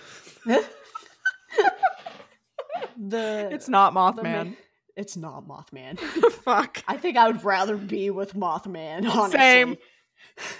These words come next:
Speaker 2: Please let it be
Speaker 1: Um,
Speaker 2: Mothman.
Speaker 1: <laughs> The man screaming continued into the night until there was just silence.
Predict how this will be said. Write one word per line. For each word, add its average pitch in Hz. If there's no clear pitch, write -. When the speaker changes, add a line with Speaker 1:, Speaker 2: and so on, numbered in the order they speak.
Speaker 2:
Please 269
let 240
it 214
be 240
Speaker 1:
Um, 226
Speaker 2:
Mothman. 226
Speaker 1:
<laughs> 440
The 233
man 247
screaming 233
continued 208
into 202
the 190
night 156
until 175
there 180
was 170
just -
silence. -